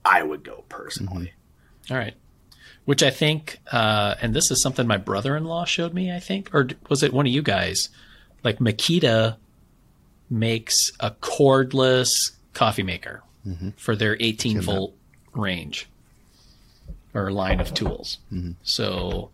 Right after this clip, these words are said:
Speaker 2: which is maybe a reason to, like, wanna have Makita tools.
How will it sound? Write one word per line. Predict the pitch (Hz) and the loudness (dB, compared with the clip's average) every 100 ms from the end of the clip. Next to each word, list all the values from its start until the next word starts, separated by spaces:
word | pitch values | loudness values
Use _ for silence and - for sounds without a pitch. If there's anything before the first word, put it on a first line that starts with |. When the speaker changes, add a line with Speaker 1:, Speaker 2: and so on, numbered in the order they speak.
| _ - - - | _ -20 -20 -4
Speaker 2:
which | 139 135 | 0 2
is | 151 131 - - - - | 4 4 2 -2 -10 -4
maybe | 143 190 202 | 2 4 4
a | 156 | 4
reason | 151 156 131 | 2 2 2
to, | 113 | 4
like, | 107 95 - 113 | 4 0 -4 -6
wanna | 107 113 113 | 2 2 2
have | 104 110 113 95 - - _ _ 110 | 2 2 2 0 -6 -18 _ _ -4
Makita | 107 101 - 110 95 | -4 -4 -2 -2 -2
tools. | - 135 104 - - | -2 -2 -2 -4 -6